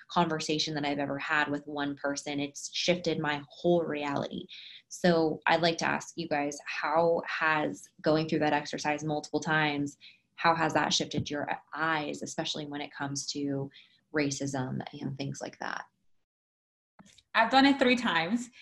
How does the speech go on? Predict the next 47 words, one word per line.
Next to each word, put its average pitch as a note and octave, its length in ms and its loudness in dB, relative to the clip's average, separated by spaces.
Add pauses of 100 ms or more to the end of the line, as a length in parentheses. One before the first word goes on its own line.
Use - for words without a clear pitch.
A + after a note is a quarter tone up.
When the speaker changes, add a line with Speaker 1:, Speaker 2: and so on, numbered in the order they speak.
(200)
Speaker 2:
And A#3 160 6
the B3 140 4
first C4+ 280 4
time D4 180 2
I C#4+ 100 2
did B3 160 6
it, B3 100 4
I A#3+ 60 6
remember A3+ 640 4
I G3 140 0
crossed G#3 500 0
the G3+ 120 2
line F#3 520 0 (160)
two B3+ 280 2
or A3+ 320 6
three G#3 140 -4
times, G3 400 -2
not G3+ 160 4
a G3 60 6
lot F#3+ 140 4
of F3+ 100 0
times. F3 440 -6 (300)
And C4 80 6
I C#4 40 6
remember D4 300 6
the C4 180 4
first B3+ 260 4
time A#3+ 160 4
I G#3+ 100 4
did A#3 160 0
it, A3+ 80 4
I G#3 140 2
was G3+ 220 -4
like, F3+ 300 0 (140)
"Oh, C4 260 -2
wow, G#3 440 -4
this G3+ 220 -14
sucks, F#3+ 340 -6
you F3+ 60 -12
know, F3+ 260 -12 (640)
poor A3+ 220 0
people, G3+ 380 2
I F3 180 6
guess." E3+ 340 0
I F#3+ 140 6
don't F3+ 160 2
know. F3 240 4